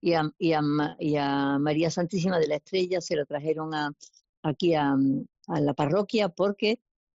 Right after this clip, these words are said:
eh, después de las borrascas había problemas, <clears throat> podía haber problemas de,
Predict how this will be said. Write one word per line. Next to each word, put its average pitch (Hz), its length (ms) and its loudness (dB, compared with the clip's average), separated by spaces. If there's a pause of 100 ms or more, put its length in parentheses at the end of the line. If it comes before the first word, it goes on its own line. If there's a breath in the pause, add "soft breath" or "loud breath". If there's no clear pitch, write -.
eh, 147 300 2
después 156 360 0
de 175 80 4
las 175 140 2
borrascas 175 540 0
había 175 220 0
problemas, 165 500 0 (480)
<clears throat> 262 400 2
podía 180 340 0
haber 190 160 -2
problemas 175 760 -4
de, 147 680 0